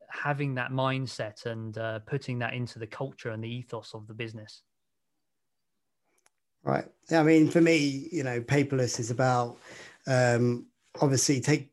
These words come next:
Speaker 2: getting rid of the paper. That's, that's <laughs> key point number one. But also it's about, um, the, the idea of digital systems, right? And where you can essentially be able to access these systems no matter where you are,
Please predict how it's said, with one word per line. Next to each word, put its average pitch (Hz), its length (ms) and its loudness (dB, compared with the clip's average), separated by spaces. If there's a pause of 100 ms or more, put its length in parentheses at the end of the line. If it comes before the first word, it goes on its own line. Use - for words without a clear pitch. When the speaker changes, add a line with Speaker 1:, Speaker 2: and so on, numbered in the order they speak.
Speaker 2:
getting 135 260 4
rid 117 160 0
of 107 60 -4
the 104 60 -6
paper. 156 560 2
That's, 127 320 -4
that's 127 420 -2 (200)
<laughs> - 160 -12
key 170 200 6
point 151 300 4
number 139 180 4
one. 143 460 4 (400)
But 147 140 8
also 143 540 8
it's 135 200 0
about, 131 380 4 (120)
um, 123 600 0 (180)
the, 127 460 -2
the 131 140 2
idea 127 360 4
of 117 160 -2 (540)
digital 127 420 2
systems, 107 800 -6
right? 127 280 0
And 127 320 -4
where 123 140 0
you 120 120 -2
can 117 420 -2 (380)
essentially 123 920 0 (480)
be 135 140 4
able 123 140 4
to - 120 -4
access 123 400 -4
these 120 220 -10
systems 110 580 -8
no 120 100 -4
matter 117 220 -2
where 113 200 -4
you 107 160 -6
are, 107 320 -4